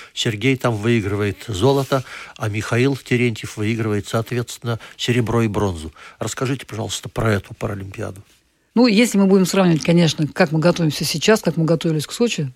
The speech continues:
Speaker 2: понятно, что тогда это всё было, понимаете, никаких заграниц мы нигде не готовились, тренировались как могли, где могли.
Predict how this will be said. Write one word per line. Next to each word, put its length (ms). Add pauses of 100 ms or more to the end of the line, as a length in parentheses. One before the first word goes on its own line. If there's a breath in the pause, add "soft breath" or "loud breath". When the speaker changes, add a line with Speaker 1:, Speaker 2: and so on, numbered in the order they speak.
Speaker 2:
понятно, 340
что 140
тогда 300
это 180
всё 220
было, 320 (160)
понимаете, 400
никаких 380
заграниц 460
мы 80
нигде 160
не 120
готовились, 580 (200)
тренировались 580
как 180
могли, 480 (220)
где 200
могли. 520